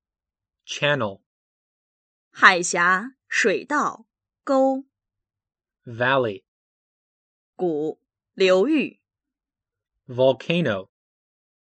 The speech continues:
Speaker 2: 火山。
Speaker 1: Plateau.
Speaker 2: 高原。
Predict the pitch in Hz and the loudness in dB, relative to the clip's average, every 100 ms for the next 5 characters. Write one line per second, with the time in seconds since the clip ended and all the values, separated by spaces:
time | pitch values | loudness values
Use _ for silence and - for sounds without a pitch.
0 | _ _ _ - 170 175 247 254 262 - | _ _ _ -2 0 0 0 0 -2 -8
1 | _ _ _ _ _ _ _ _ - 127 | _ _ _ _ _ _ _ _ -4 -2
2 | 120 - 156 139 98 - _ _ _ _ | -2 -2 0 2 0 -8 _ _ _ _
3 | _ _ _ _ _ _ _ 294 302 311 | _ _ _ _ _ _ _ 0 0 0
4 | 226 131 135 165 | -4 -6 -8 -14